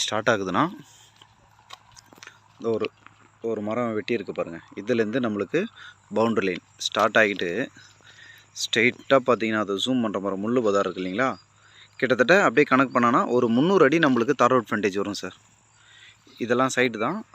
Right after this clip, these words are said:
ஓகேங்களா. பெரிய மரங்கள்ல முள்ளு மரங்க, செடிங்க, வேப்ப மரம் அதெல்லாம் இருக்கு, க்ளீன் பண்ணுற மாதிரி இருக்கும்.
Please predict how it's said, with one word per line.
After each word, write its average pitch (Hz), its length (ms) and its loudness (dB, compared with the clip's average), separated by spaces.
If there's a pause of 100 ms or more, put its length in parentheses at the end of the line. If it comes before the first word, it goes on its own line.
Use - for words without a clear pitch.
(960)
ஓகேங்களா. 110 340 -2 (500)
பெரிய 143 200 2 (100)
மரங்கள்ல 127 380 0 (840)
முள்ளு 131 220 -2
மரங்க, 117 280 -4
செடிங்க, 117 260 -4 (100)
வேப்ப 117 260 -6
மரம் 110 240 -4
அதெல்லாம் 107 280 -6
இருக்கு, 135 220 -8 (680)
க்ளீன் 143 280 -2
பண்ணுற 113 260 -4
மாதிரி 117 200 -4
இருக்கும். 147 280 -8